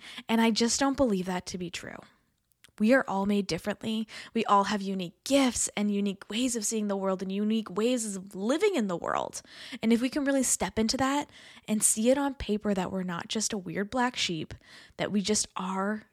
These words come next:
different, it really helps you to give permission to yourself to live in that truth. And maybe you don't need a permission slip. Maybe you're someone who's like, "I am me and I am just going with it. I don't need a chart to tell me that."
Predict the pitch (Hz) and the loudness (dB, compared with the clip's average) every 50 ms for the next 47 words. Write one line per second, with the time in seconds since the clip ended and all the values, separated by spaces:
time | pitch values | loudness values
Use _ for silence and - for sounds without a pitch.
0 | _ _ - 175 165 165 - 202 202 220 254 285 294 - - - - _ _ _ | _ _ -8 -6 -6 -4 -4 -2 0 0 -2 -2 -4 -6 -6 -8 -10 _ _ _
1 | _ _ _ _ _ _ _ _ _ - 240 247 233 233 240 254 277 254 - - | _ _ _ _ _ _ _ _ _ 4 4 4 6 4 4 4 2 0 0 0
2 | 240 247 240 - - 254 214 226 190 202 196 190 - - - 196 196 190 196 - | 0 0 0 -2 -4 -2 -2 -2 -2 -2 -4 -4 -6 -8 -6 -4 -2 -2 -2 -2
3 | 226 214 202 - 190 185 185 - - 190 180 185 180 - - - - - - _ | -2 -2 -2 -2 -2 -2 -2 0 0 2 2 2 0 -2 -6 -16 -20 -20 -20 _
4 | _ - 240 226 208 214 214 226 233 240 214 196 175 165 - - - - - - | _ 2 2 4 6 6 6 6 6 4 2 2 0 -4 -6 -8 -10 -12 -12 -14
5 | - - - - - - _ _ _ _ _ _ _ - - - - 233 247 254 | -16 -18 -18 -18 -20 -20 _ _ _ _ _ _ _ -20 -20 -4 2 6 8 8
6 | 277 294 302 370 440 453 403 330 233 185 214 220 202 190 190 - 202 185 170 - | 8 8 8 10 10 10 10 10 6 4 4 2 2 2 0 -2 -4 -4 -4 -4
7 | - 180 175 - - 208 - - - - 214 220 226 247 269 262 254 240 233 240 | -6 -6 -6 -8 -6 -4 -6 -6 -4 -2 -2 -2 0 0 0 0 -2 -2 -2 0
8 | 233 226 220 208 196 - - 226 254 277 302 320 285 254 247 262 269 277 254 - | 0 0 2 0 0 0 2 2 2 2 2 2 4 4 4 4 2 0 -4 -8
9 | - - - - 247 - - 202 202 - - 208 220 233 240 247 247 254 247 - | -14 -18 -16 -14 -16 -8 -4 -2 -2 -2 0 0 2 4 4 4 2 2 0 0
10 | 202 208 208 196 190 190 190 - - - - - - - - 208 - _ _ 226 | -2 -2 -2 0 0 0 0 0 0 0 -2 -4 -6 -6 -14 -20 -20 _ _ -2
11 | 190 180 180 180 175 165 160 160 160 151 - 208 226 226 - 208 220 220 220 214 | -2 -2 -2 -4 -6 -6 -4 -4 -2 0 2 2 2 0 0 0 2 2 2 2
12 | 208 - - 214 196 - - 196 - - 190 175 185 196 214 214 247 247 254 269 | 0 0 0 0 0 0 -2 -6 -6 -6 -4 -4 -2 -2 0 2 2 4 4 2
13 | 269 | 0